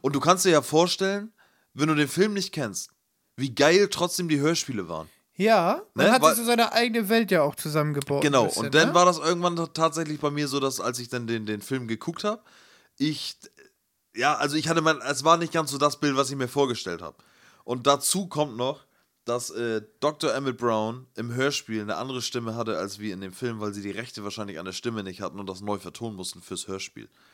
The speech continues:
Speaker 1: Und das war natürlich auch ein bisschen
Speaker 2: Ja,
Speaker 1: abgefuckt,
Speaker 2: okay, das ist ärgerlich,
Speaker 1: ne?
Speaker 2: ja.
Speaker 1: Vor allem muss ich dazu sagen, dass die Stimme aus dem, äh, aus dem ersten Hörspiel, die waren sogar alle drei Teile anders, äh, geiler war, als wie die Stimme im Fernsehen.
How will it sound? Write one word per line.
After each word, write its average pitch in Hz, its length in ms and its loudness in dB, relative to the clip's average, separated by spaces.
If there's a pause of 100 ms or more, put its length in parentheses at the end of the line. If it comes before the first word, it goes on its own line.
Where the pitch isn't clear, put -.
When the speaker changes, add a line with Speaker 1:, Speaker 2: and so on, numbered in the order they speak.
(460)
Speaker 1:
Und 92 200 -8
das 131 200 2
war 139 100 4
natürlich 120 360 0
auch 101 100 0
ein 113 80 -10
bisschen 95 220 -10
Speaker 2:
Ja, - 60 -8
Speaker 1:
abgefuckt, - 340 -8
Speaker 2:
okay, 165 100 -10
das 160 200 -12
ist 165 160 -12
ärgerlich, 135 600 -10
Speaker 1:
ne? - 60 -16
Speaker 2:
ja. - 140 -18 (160)
Speaker 1:
Vor 120 160 -2
allem 143 120 -2
muss 143 160 -2
ich 139 80 -6
dazu 131 320 -2
sagen, 131 300 4
dass 120 140 -2
die 117 100 -6
Stimme 127 420 -2
aus 110 200 0
dem, 104 360 -10
äh, 95 240 -4
aus - 240 -6
dem 98 160 -16
ersten 107 400 -8
Hörspiel, 131 640 -6
die 101 100 -8
waren 104 120 -4
sogar 101 180 -4
alle 101 140 -6
drei 90 180 -6
Teile 107 300 -4
anders, 87 320 -10 (320)
äh, 92 240 -2 (180)
geiler 131 340 2
war, 120 260 8
als 110 220 -2
wie 117 80 -2
die 107 200 -2
Stimme 113 380 -4
im 98 120 -10
Fernsehen. 110 400 -8